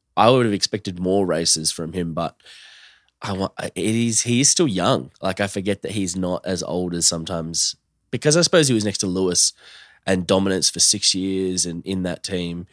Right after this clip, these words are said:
you feel like, "Oh, this guy's been around for years. He's, he's a hundred years old. They're the senior veterans." But V B is still relatively young in comparison to some of the other people on the grid. So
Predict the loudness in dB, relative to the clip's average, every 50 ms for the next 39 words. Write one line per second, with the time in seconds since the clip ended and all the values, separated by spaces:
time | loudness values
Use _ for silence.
0 | -20 -20 -20 -20 -20 _ _ -6 -2 -2 -2 0 2 4 6 6 6 4 2 0
1 | -2 -4 -2 -4 -4 -2 -2 -4 -4 -6 -8 -10 -8 -6 -4 -2 0 2 4 4
2 | 4 4 4 2 0 -2 -2 0 0 0 0 -2 -4 -4 -2 -2 0 0 0 0
3 | 0 -2 0 0 0 2 2 0 0 0 0 -2 -2 -2 -4 -4 -4 -2 -2 -2
4 | -2 -2 -2 -2 -4 -2 -4 -4 -4 -4 -6 -6 -6 -6 -8 -8 -10 -12 -18 -18
5 | -20 -20 _ _ _ 2 2 2 2 2 2 2 2 2 2 2 2 2 2 0
6 | -2 -2 -2 -2 -2 -2 -2 -2 -4 -6 -6 -8 -6 -4 -2 0 0 0 -2 -4
7 | -8 -8 -10 -8 -10 -8 -8 -8 -8 -4 -4 -6 -6 -6 -4 -4 -4 -4 -4 -6
8 | -6 -6 -6 -6 -8 -8 -10 -10 -10 -10 -10 -10 -12 -10 -12 -10 -6 -4 -4 -4
9 | -4 -8 -10